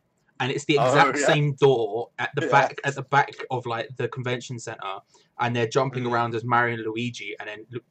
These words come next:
Speaker 1: Shi-, Mi-, Miyamoto's there, and he's, like, all confused, and then
Speaker 2: Yeah.
Speaker 1: they're both, like, a bit taken aback, and then you see someone dressed as Link walk in the background and then run and hide. And then they did the Metal Gear one,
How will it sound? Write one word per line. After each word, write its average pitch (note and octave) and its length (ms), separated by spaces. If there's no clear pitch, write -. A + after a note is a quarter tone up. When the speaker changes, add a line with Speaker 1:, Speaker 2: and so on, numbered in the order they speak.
Speaker 1:
Shi-, C#3 280
Mi-, C3+ 280
Miyamoto's C3 400
there, G#2 100
and G#2+ 100
he's, A2 140
like, G#2+ 240
all B2+ 160
confused, A2 880
and A#2 160
then A2 420
Speaker 2:
Yeah. - 80
Speaker 1:
they're B2+ 220
both, A#2+ 280
like, A2 380
a F#2+ 60
bit - 340
taken C3 320
aback, A#2+ 300
and B2 80
then A#2+ 100
you A#2+ 80
see A#2+ 180
someone A#2 280
dressed B2 260
as A2 80
Link B2 260
walk B2 240
in A#2 60
the A2 80
background C3+ 560
and A#2+ 60
then A2 100
run G#2+ 160
and G#2 120
hide. G#2 420
And B2 120
then D3 120
they D3 120
did C#3+ 220
the C3 80
Metal B2+ 280
Gear A2 200
one, G2+ 400